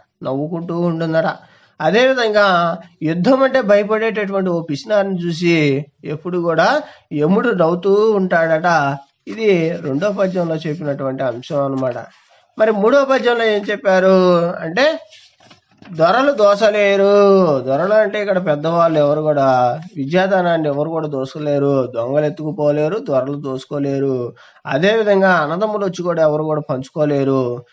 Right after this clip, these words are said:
విద్యాధనమే ప్రపంచ అభివృద్ధికి మూల కారణం అవుతుంది. కాబట్టి విద్య అనేటటువంటిది గొప్పది, కాబట్టి విద్యను నేర్చుకోండి అని చెప్పి మూడో పద్యంలో చెప్పారన్నమాట. నాలుగో పద్యంలో ఏం చెప్పారు అనేటటువంటి విషయాన్ని మనం గమనిద్దామమ్మా.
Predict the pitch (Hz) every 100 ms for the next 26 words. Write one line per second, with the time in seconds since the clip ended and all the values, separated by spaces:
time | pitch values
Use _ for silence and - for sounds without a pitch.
0 | _ - 143 151 190 196 190 180 180 208
1 | 294 311 - _ 151 139 175 190 185 156
2 | 160 175 165 160 160 156 143 131 - -
3 | 131 139 175 190 170 165 160 156 151 156
4 | 143 143 143 131 - 180 151 156 139 135
5 | 165 160 160 156 151 147 143 135 123 -
6 | 143 147 135 131 - 143 123 147 131 131
7 | - 139 135 131 135 165 147 123 156 131
8 | 135 135 135 160 190 151 - 110 98 -
9 | - _ _ _ _ 160 190 262 269 254
10 | 247 226 214 196 190 190 196 185 175 170
11 | 160 160 151 143 143 160 208 277 160 135
12 | 131 143 147 143 143 143 123